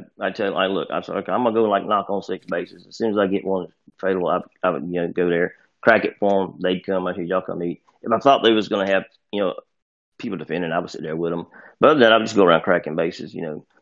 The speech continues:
and just feeding them. Now, as far as my actual play, it's mostly doing missions and just trying to build up from there. I mean, it's, missions are a big,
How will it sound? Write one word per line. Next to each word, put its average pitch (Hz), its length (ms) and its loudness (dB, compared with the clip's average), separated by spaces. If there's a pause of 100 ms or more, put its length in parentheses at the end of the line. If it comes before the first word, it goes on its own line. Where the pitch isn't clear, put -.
(280)
and 101 80 0
just 101 240 2
feeding 82 320 4
them. 85 300 2
Now, 87 160 0
as 90 80 -8
far 117 180 4
as 85 80 0
my 101 300 6
actual 92 260 -8
play, 87 300 -8
it's 78 120 -12
mostly 135 300 -4
doing 90 300 -6
missions 104 580 -18 (600)
and 98 180 0
just 90 160 -4
trying 92 220 4
to 80 80 -4
build 78 260 -2
up 76 320 -2
from 76 160 -8
there. 76 300 -8 (120)
I 87 60 -14
mean, 90 160 -6
it's, - 140 -10
missions 127 440 6
are 85 120 6
a 78 40 0
big, 87 240 -2